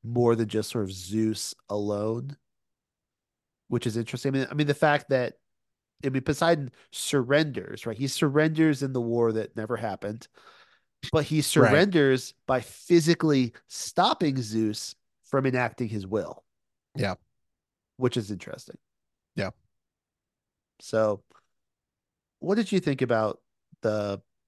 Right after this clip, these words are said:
Speaker 1: the conversation between Percy and Poseidon, right? He's like, "What was that? I heard the word,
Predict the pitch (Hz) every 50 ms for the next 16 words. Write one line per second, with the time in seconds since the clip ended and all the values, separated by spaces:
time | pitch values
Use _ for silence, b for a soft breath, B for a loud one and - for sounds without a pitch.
0 | _ - 117 110 - - 131 107 107 - - 107 95 - - 104 95 87 - -
1 | 95 92 - - 90 87 85 - 87 90 85 87 87 87 - - _ _ _ _
2 | - 98 - - 85 - - - - 131 - _ _ _ _ - 98 92 92 95
3 | - _ _ _ _ - 117 107 117 117 104 95 - - - _ - 131 139 147
4 | 156 156 175 170 170 - - _ - 117 127 139 139 135 123 131 135 131 127 120